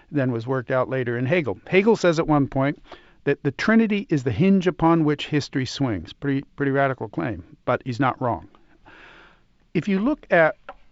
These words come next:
what are the existential stakes of this debate, if you understand God or the real, however we interpret the real, as transcendent, then the real is always understood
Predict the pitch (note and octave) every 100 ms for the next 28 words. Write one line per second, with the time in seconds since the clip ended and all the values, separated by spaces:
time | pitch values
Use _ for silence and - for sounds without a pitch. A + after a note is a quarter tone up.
0 | _ - D#3+ G3 G#3 F3 - E3 - C#3
1 | - F3 - C#3+ - - C#3+ B2+ - C3+
2 | A2+ B2+ - - G2+ G#2+ F2 - - _
3 | _ - _ _ _ _ _ _ _ -
4 | _ _ - - G#3+ - C4 G#3+ G3 F3
5 | - D#3 D3 B2+ A2 A#2 G#2 F#2+ C#2 -
6 | - - - _ - C#3 B2 B2 A2 B2+
7 | A2+ - - _ _ _ C3 C3+ C3 C3
8 | A2+ - A2 G#2 G2+ - G#2+ _ - -
9 | - _ - C#3 C3 - D3+ C3+ - E3+
10 | C#3 F2+ - _ _ - E3+ G3 F#3 F3+
11 | A#3+ B3 F#3+ F3+ D#3+ E3 D3+ - - D3
12 | C3+